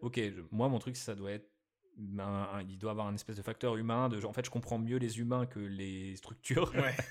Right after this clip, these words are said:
Speaker 1: <laughs> Donc, du coup, c'est plus facile de raisonner comme ça. Et ça, et ça faisait, euh, des semaines que, enfin,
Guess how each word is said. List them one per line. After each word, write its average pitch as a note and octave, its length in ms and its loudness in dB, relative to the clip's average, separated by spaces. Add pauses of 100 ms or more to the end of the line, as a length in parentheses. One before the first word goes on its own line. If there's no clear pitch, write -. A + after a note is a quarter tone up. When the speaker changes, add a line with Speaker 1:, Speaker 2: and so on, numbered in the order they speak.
Speaker 1:
<laughs> - 240 -8
Donc, A#2+ 200 2
du B2 160 4
coup, D#3+ 160 4
c'est C3+ 140 0
plus C3 140 -4
facile C3 340 -2
de A#2 80 -2
raisonner A#2 360 0
comme A#2+ 140 -4
ça. - 220 -8 (260)
Et F#2+ 60 -2
ça, A#2 180 0
et G#2+ 60 -4
ça A2 160 0
faisait, B2 280 4
euh, G#2+ 240 2
des G2 140 -6
semaines D3 380 2
que, G2 240 -4
enfin, F2+ 180 -4